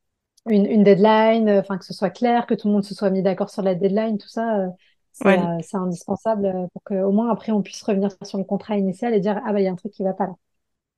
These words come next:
Speaker 2: Donc, les process et l'organisation, euh, qui t'ont aidé, on va dire,
Speaker 1: Ouais.
Speaker 2: à, à que ça soit fluide, en fait, euh, et que t'aies pas rencontré, justement, des petits, euh, des petits couacs. Bah, félicitations de pas en avoir rencontré parce que
Speaker 1: Oui.
Speaker 2: c'est, euh, on en,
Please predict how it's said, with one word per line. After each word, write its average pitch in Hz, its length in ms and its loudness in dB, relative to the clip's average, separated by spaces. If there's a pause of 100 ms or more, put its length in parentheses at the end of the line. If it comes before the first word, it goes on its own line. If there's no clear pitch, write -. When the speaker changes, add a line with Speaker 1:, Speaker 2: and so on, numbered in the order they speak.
Speaker 2:
Donc, 226 240 -2
les 220 80 0
process 220 440 -2
et 240 40 -2
l'organisation, 196 800 -2
euh, 175 60 -4
qui 190 180 -16
t'ont 196 160 -4
aidé, 190 240 -2
on 180 80 -2
va 185 100 0
dire, 190 200 -4
Speaker 1:
Ouais. 185 40 -2
Speaker 2:
à, 160 440 -2
à 196 120 -4
que 196 60 -18
ça 190 180 -8
soit 180 160 -8
fluide, 202 300 -4
en 180 80 -4
fait, 202 260 -4
euh, 175 240 -2
et 190 80 -6
que 190 60 -12
t'aies 190 80 -8
pas 196 100 -2
rencontré, 196 480 -4
justement, 190 300 -6
des 214 140 -12
petits, 196 360 -8
euh, - 100 -8
des - 120 -10
petits 202 220 -10
couacs. - 180 -8
Bah, 214 100 2
félicitations 294 540 0
de 269 100 6
pas 269 180 6
en 208 40 6
avoir 220 240 6
rencontré 262 480 2
parce 214 200 2
que 233 160 2
Speaker 1:
Oui. 311 320 -6
Speaker 2:
c'est, 240 320 4
euh, 208 360 6
on 233 100 2
en, 226 160 2